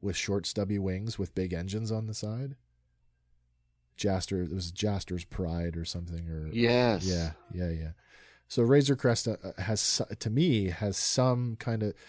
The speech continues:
Speaker 1: some callbacks to that as well, right? But, uh, really, like, I hope that there's more, and I guess I'm just a nerd that <laughs> way, but I would love to see more on the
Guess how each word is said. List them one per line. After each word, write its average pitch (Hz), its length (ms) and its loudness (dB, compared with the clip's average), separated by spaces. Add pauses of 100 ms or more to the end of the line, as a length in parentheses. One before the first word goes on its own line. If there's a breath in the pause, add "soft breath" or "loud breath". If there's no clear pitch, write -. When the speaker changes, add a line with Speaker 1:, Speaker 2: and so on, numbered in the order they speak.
(140)
Speaker 1:
some 131 280 0
callbacks 107 600 0
to 80 140 -8
that 80 400 -4
as 80 160 -4
well, 82 300 2
right? 80 240 -4 (180)
But, 80 180 -8 (160)
uh, 80 220 -6 (500 soft breath)
really, 113 640 6
like, 90 340 -4
I 104 140 2
hope 143 300 2
that 104 140 2
there's 107 300 2
more, 98 800 -2 (480)
and 113 120 -4
I 123 60 -2
guess 127 240 -2
I'm 90 140 -4
just 90 180 -4
a 82 60 -6
nerd 78 260 -6
that 80 160 -6
<laughs> - 440 -6
way, - 140 2 (120)
but - 180 -6 (420 loud breath)
I 110 120 0
would 107 180 2
love 92 260 -2
to 98 80 -4
see 98 220 -4
more 87 420 -4
on 87 200 -6
the 90 120 -6